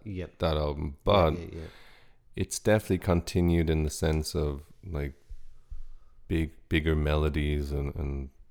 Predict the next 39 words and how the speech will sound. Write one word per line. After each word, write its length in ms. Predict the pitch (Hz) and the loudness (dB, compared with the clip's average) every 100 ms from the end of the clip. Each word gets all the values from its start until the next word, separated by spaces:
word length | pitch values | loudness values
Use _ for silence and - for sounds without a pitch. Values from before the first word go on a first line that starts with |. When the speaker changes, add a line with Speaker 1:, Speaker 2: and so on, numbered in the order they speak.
| - - | -20 -18
Speaker 2:
sort 240 | - 71 | -8 -8
of, 80 | 69 | -6
like, 160 | 71 | -8
very 440 | 67 73 71 71 - _ - - _ - | -4 -4 -4 -6 -8 _ -20 -20 _ -8
extravagant 760 | - - 80 76 76 73 71 | -8 -4 0 2 2 0 -2
production, 640 | - 69 82 - 82 76 | -2 2 2 0 -4 -2
way 160 | 76 80 | 2 2
more 220 | 80 76 | 4 2
Speaker 1:
Mm. 40 | 76 | 2
Speaker 2:
than 160 | 73 | 0
her, 320 | 73 73 69 - - - - - - - - | 0 -2 -4 -8 -20 -20 -20 -20 -20 -20 -8
her 120 | - | -4
earlier 420 | - 82 85 76 | 2 4 4 2
stuff 440 | 73 - 76 69 - | 0 -2 -2 -2 -6
was 100 | 76 | -4
a 60 | |
lot 220 | 73 73 - - _ _ - _ - | -2 -2 -6 -18 _ _ -20 _ -8
more 220 | 82 73 | -6 -4
subtle, 480 | - 85 78 85 76 | -2 -2 0 -4 -2
I 80 | 80 | 0
guess. 300 | 78 - - - | 2 0 -4 -8
Speaker 1:
What 180 | 165 190 | -4 -4
was 120 | - | -2
Visions 420 | 139 131 147 127 | -4 -4 -8 -8
like, 220 | 80 80 | -10 -10
the 80 | 92 | -6
one 140 | 90 | -6
before 280 | 90 92 90 | -6 -8 -8
Art 220 | 90 95 87 | -8 -8 -8
Angels? 440 | 82 85 82 - | -10 -10 -12 -12
Is 100 | 85 | -14
it 120 | - _ _ - | -14 _ _ -14
quite 300 | - 98 - | -10 -10 -8
different? 400 | 190 - 139 156 | -10 -10 -14 -2
Speaker 2:
It's 200 | 107 104 | -2 -2
very 400 | 82 78 85 82 | 0 4 6 4
different. 420 | 65 - - - - | 0 -6 -10 -14 -8
Speaker 1:
Oh, 120 | 101 | -6
really? 200 | 90 82 | -6 -10